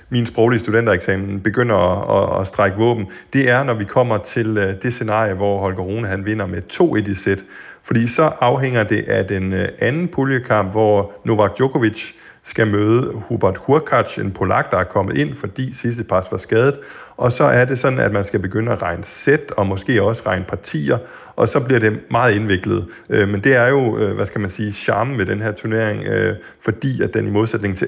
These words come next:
alle andre turneringer på året, bliver spillet som en puljeturnering, øh, fordi man har samlet verdens otte bedste spillere til den sidste turnering på året, og så har man simpelthen valgt at sige for mange år siden, at når vi har verdens otte bedste spillere,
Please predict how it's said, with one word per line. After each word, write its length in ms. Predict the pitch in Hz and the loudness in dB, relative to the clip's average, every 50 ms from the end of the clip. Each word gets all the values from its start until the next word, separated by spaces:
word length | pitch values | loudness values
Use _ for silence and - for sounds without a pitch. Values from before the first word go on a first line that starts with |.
| - - | 0 0
alle 180 | 120 123 123 | 2 2 2
andre 180 | 101 95 101 104 - | 2 2 0 0 -2
turneringer 340 | - - 104 101 98 98 95 | -2 -2 -2 -2 -2 -2 -2
på 80 | 95 101 | -2 0
året, 240 | 101 101 98 98 95 - - - - - _ | 2 2 2 0 -2 -6 -14 -20 -20 -14 _
bliver 140 | - 123 117 | 0 0 0
spillet 280 | 120 - 123 120 123 120 | 2 2 2 2 2 0
som 120 | 127 113 | 0 -2
en 80 | 110 107 | -2 0
puljeturnering, 640 | - 131 131 139 143 123 - - 107 101 98 95 95 92 - - - - | 0 0 0 0 0 -2 -2 -2 0 0 0 0 -2 -6 -12 -14 -6 0
øh, 200 | 113 107 104 101 - | 2 2 2 2 0
fordi 280 | - 104 - - 123 110 | -4 -4 -4 -4 -2 0
man 160 | 110 107 98 | 0 0 2
har 100 | 104 101 | 0 0
samlet 400 | 98 - 101 101 104 117 113 95 | 0 2 2 2 2 2 0 2
verdens 320 | 98 98 107 110 107 - - | 2 2 2 0 -2 -4 -2
otte 260 | - 127 131 147 143 | 0 2 2 2 0
bedste 320 | - - 117 127 123 - 110 | 0 0 0 0 0 -6 -12
spillere 380 | - - 120 120 123 127 107 95 | -6 -2 -2 0 2 0 0 0
til 140 | - - 101 | -2 -6 -6
den 160 | 98 95 95 | -6 -6 -8
sidste 340 | 95 - - 147 147 - - | -4 -2 -2 -2 -2 -4 -8
turnering 340 | - - 107 107 107 101 95 | -6 -4 -2 0 0 0 0
på 80 | - | 2
året, 300 | 113 120 127 131 131 113 104 - - - - - - | 2 4 4 4 2 2 -2 -4 -12 -18 -16 -10 -8
og 100 | - 95 | -2 0
så 60 | 120 | 2
har 40 | 113 | 2
man 120 | 110 107 | 2 2
simpelthen 220 | 104 127 117 110 101 110 | 2 2 2 2 4 4
valgt 120 | 110 107 | 4 2
at 80 | 107 101 | 0 -2
sige 280 | - - 110 107 113 | -2 -2 -4 -2 -2
for 280 | 113 - 101 - - - - | -2 -2 -2 -4 -4 -4 -2
mange 220 | 117 120 156 165 | 0 0 2 2
år 120 | 131 107 101 | 2 2 2
siden, 260 | - - 110 110 110 - - - - - | 0 -2 -2 -2 -4 -6 -12 -20 -14 -2
at 200 | - - 98 98 | 0 0 0 2
når 100 | 117 110 | 0 0
vi 100 | 101 101 | 0 -2
har 300 | 107 - 139 117 - - - | -2 0 0 0 0 0 0
verdens 300 | - 110 113 123 123 - | 2 2 2 0 -2 -2
otte 240 | 120 117 117 127 123 | -2 0 0 0 2
bedste 260 | 120 117 123 - - | 0 0 0 -2 -6
spillere, 380 | 107 - - 117 110 123 110 | -10 -4 -2 0 0 0 0